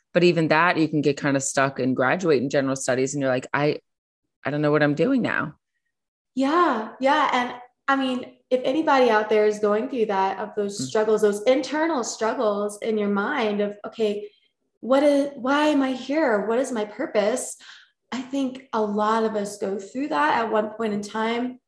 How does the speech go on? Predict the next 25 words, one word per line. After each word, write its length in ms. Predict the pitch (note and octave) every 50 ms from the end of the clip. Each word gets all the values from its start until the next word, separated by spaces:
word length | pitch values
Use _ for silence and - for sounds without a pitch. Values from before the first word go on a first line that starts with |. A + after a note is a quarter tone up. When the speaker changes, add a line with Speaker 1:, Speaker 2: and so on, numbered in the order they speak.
| _ _ _ _ _ _ _ _ _ _
Speaker 2:
And 320 | - C4 B3 A#3+ A#3+ A#3+ A#3
I 60 | A#3+
mean, 180 | B3 B3 A#3+ B3
some 220 | A#3 - D4 E4
people 520 | D#4 E4 F4 - C#4 A#3+ A3 - - - -
are 180 | G#3+ G#3 F3+ F3+
born 340 | F#3 F#3 F#3+ G3 G3 F#3+ F#3+
knowing 300 | F#3+ F#3+ F#3 F3 F3 F3
exactly 840 | F3 E3+ F#3 F3 F#3+ F3 - - - - C3 A2 - A#2 - - _ _ _ _ - -
Speaker 1:
Ah, 300 | E3+ E3+ E3 - - - -
blessed. 260 | E3 D#3 D3 C3+ C3
Speaker 2:
what, 300 | B3+ A#3+ - - G#3 G3+
what 80 | A3+ - D#3
Speaker 1:
Yes. 420 | C#3+ - F#3 F3 - - - - -
Speaker 2:
it 60 | G#3 C4
is. 200 | B3+ B3 A3 -
Speaker 1:
<laughs> 20 | -
Speaker 2:
They 140 | A#3+ B3
may 100 | B3+ C4
have 240 | C4+ B3+ B3 A#3+ -
these 240 | A#3+ A3+ A3+ G#3 F#3+
gifts 340 | F#3+ B3+ A#3+ A#3+ B3 B3 -
and 140 | B3+ A#3 A3+
talents, 680 | - - A#3+ B3 A#3+ A#3+ A#3+ A#3+ A#3 A3+ A3+ - - - - - - - - _ -
and 320 | A#3+ A3 G#3+ G#3+ G#3+ A3